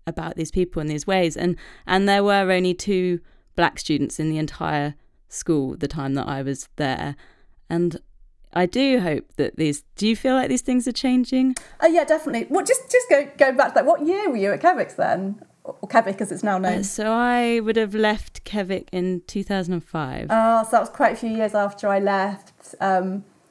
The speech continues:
Speaker 1: Yeah, it's interesting that it hasn't changed that much
Speaker 2: It
Speaker 1: in that
Speaker 2: hasn't,
Speaker 1: time,
Speaker 2: no, in
Speaker 1: though.
Speaker 2: that case
Speaker 1: That
Speaker 2: then.
Speaker 1: really,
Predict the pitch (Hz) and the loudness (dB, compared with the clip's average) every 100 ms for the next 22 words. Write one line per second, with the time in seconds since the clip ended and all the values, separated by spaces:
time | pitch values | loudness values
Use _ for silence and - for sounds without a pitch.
0 | _ - 208 202 202 190 160 165 208 220 | _ -6 -4 -4 -4 -4 -4 -4 -4 -2
1 | 240 214 220 185 196 175 226 214 214 - | -2 0 0 0 -2 -4 -2 0 -2 -2
2 | - 196 196 - 208 185 190 - 185 180 | 0 2 0 0 -2 0 -2 -2 -2 2
3 | 196 622 508 190 240 311 508 233 254 - | 2 0 -2 0 2 0 2 2 2 2
4 | - 175 - 170 - 190 175 170 | 2 2 2 0 2 0 0 -2